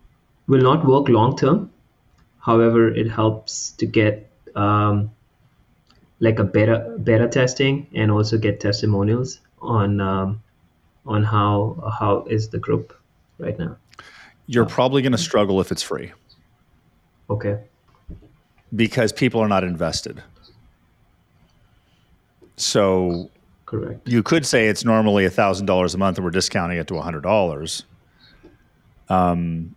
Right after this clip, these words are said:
Speaker 2: because if there's no money in it, there's no skin in the game, and then, then the mastermind's not gonna work. Free masterminds don't work. So I w-, and, and, and you are surrounded by a lot of people in the medical space,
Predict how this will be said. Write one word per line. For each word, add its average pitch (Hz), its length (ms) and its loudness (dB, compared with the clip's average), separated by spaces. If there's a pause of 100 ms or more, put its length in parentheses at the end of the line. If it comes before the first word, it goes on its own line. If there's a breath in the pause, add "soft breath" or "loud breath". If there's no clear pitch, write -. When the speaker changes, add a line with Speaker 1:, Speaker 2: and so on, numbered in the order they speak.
(140)
Speaker 2:
because 107 460 2
if 95 100 -6
there's 101 160 0
no 113 160 4
money 104 380 2
in 135 80 2
it, 147 120 2
there's 104 160 -2
no 104 80 2
skin 101 300 -2
in 98 40 0
the 98 100 -2
game, 85 200 -2
and 87 100 -4
then, 90 140 -4
then 98 160 -2
the 95 60 -2
mastermind's 90 560 -4
not 82 160 -6
gonna 78 120 -12
work. 80 360 -14 (1120 soft breath)
Free 135 160 2
masterminds 101 540 0
don't 82 160 -6
work. 82 280 -16 (380 soft breath)
So 110 580 2 (800)
I 123 120 2
w-, 127 280 0
and, 139 160 0 (160)
and, 143 160 0
and 139 240 0
you 151 180 4
are 156 200 4
surrounded 123 520 2
by 107 140 4
a 104 80 4
lot 107 160 4
of 101 80 -2
people 107 240 -2
in 92 40 0
the 90 60 -2
medical 104 380 2
space, - 500 -8